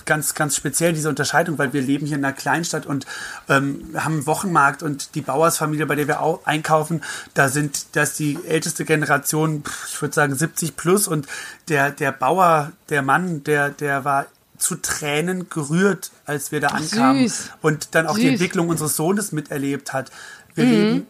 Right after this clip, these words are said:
Speaker 1: in einer Straße, in der der Altersdurchschnitt unserer Nachbarn bei achtzig Jahren liegt. Und unsere, unsere eine Nachbarin, die ist, ich glaube, ein paar Tage vor unserem Polterabend damals gestorben, die hat's leider nicht mitbekommen, dass wir noch einen Sohn bekommen
Speaker 2: Mhm.
Speaker 1: haben, die hat immer wieder gefragt,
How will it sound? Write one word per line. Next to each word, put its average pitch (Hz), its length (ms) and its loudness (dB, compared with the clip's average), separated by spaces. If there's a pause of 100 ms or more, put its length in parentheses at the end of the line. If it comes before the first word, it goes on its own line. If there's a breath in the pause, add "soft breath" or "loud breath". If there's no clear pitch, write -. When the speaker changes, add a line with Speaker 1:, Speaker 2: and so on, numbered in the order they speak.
Speaker 1:
in 165 180 -2
einer 160 120 4
Straße, 156 540 0
in 170 100 -4
der 160 80 0
der 151 160 0
Altersdurchschnitt 151 1040 -4 (100)
unserer 151 240 -2
Nachbarn 151 380 -4
bei 139 80 2
achtzig 151 480 -4
Jahren 156 360 4
liegt. 135 460 -6 (480 loud breath)
Und 156 460 2 (880)
unsere, 160 440 0
unsere 151 220 0
eine 160 200 2
Nachbarin, 160 480 2
die 151 80 -4
ist, - 200 -6 (120)
ich - 160 -20
glaube, 143 340 -2
ein 143 100 -4
paar - 160 -4
Tage 160 240 -4
vor 160 140 -6
unserem 156 200 0
Polterabend 151 540 0
damals 151 260 -4
gestorben, 160 400 0
die 156 60 0
hat's - 160 -2
leider 156 200 4
nicht 151 200 -4
mitbekommen, 170 400 -2
dass 151 180 -2
wir 147 60 -4
noch 143 100 -4
einen 143 80 -4
Sohn 170 200 0
bekommen 214 220 2
Speaker 2:
Mhm. - 40 4
Speaker 1:
haben, 143 100 0
die 156 100 0
hat - 160 0
immer 180 520 2
wieder 160 300 0
gefragt, 139 440 -2